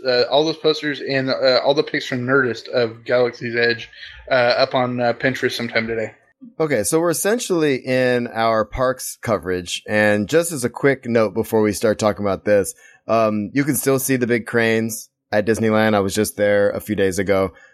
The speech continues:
Speaker 2: um, and it, you know it's happening back there, but seeing these models and stuff was really cool. But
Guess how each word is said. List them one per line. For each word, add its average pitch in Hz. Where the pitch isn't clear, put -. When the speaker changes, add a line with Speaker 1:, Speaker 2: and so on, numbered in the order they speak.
Speaker 2:
um, 92
and 101
it, 107
you 131
know 127
it's 117
happening 110
back 107
there, 110
but 95
seeing 143
these 120
models 107
and 120
stuff 110
was 98
really 104
cool. 104
But 98